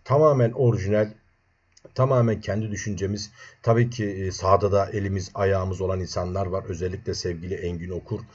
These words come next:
bu konuda bize çok yardımcı oluyor. İstihbarat ayağımız, e, güzel bir ekibimiz var. Ama, e, bazen dediğim gibi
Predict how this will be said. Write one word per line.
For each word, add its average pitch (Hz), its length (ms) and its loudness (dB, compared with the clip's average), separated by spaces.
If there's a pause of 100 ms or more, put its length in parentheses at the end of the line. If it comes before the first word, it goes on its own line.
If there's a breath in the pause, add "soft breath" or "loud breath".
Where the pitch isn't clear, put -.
(280 loud breath)
bu 104 140 -4
konuda 104 320 2
bize 92 200 -6
çok 123 320 0
yardımcı 90 460 -2
oluyor. 90 260 -4 (100)
İstihbarat 98 680 -4
ayağımız, 92 560 -2 (360 loud breath)
e, 85 260 -6 (260)
güzel 107 460 4
bir 120 80 2
ekibimiz 90 640 -6
var. 123 180 2 (400 loud breath)
Ama, 98 280 -2
e, 98 120 -4 (460)
bazen 107 680 -2
dediğim 87 300 -8
gibi 107 320 -4